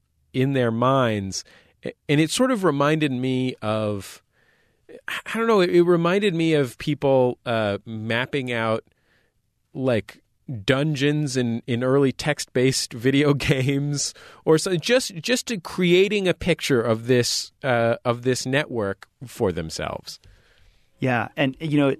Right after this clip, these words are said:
Speaker 2: it's interesting, in the, a lot, one of the ways that some of these people got involved in this hobby is it used to be if you would make a long-distance phone call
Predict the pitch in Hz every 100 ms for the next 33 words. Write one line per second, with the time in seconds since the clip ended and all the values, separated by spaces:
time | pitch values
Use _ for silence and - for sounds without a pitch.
0 | - 127 147 165 - 131 120 113 - 131
1 | 123 120 - 135 131 143 151 139 175 156
2 | 131 120 - 135 139 131 - 127 127 113
3 | 107 107 110 165 233 120 110 110 110 110
4 | 110 113 110 120 156 196 196 135 120 117
5 | - - - - 139 - 147 139 143 170
6 | 160 135 135 131 - 117 - 127 135 135
7 | 110 110